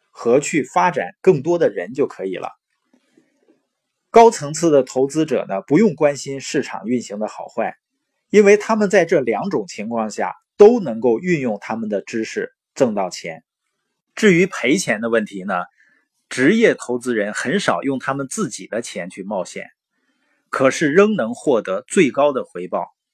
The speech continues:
相反呢，正是那些不懂投资的人在冒险，并获得最少的回报。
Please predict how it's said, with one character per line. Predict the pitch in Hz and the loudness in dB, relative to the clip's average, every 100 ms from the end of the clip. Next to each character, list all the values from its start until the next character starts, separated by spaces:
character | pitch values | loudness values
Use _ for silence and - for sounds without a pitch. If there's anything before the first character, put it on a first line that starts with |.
| _ _ _ _ _ | _ _ _ _ _
相 | - 202 | 6 6
反 | 160 107 95 | 6 -2 -4
呢， | 101 113 _ _ _ | -6 -6 _ _ _
正 | 262 208 | 6 6
是 | 170 | 2
那 | 160 160 | 0 0
些 | - 170 | 2 -2
不 | 202 214 | -2 -4
懂 | 113 90 | -6 -8
投 | - 107 113 | -8 -6 -4
资 | 123 | -2
的 | 117 101 | 0 -2
人 | 85 82 _ | -4 -10 _
在 | - 104 | -2 0
冒 | 113 101 | 0 -2
险， | - 90 - _ _ _ - | -4 -12 -16 _ _ _ -2
并 | 143 | 0
获 | 123 - 127 | 0 0 0
得 | 123 113 | 0 -4
最 | - 147 | -2 -2
少 | - 98 - | -2 -10 -10
的 | 90 | -12
回 | 92 87 | -12 -8
报。 | 92 | -8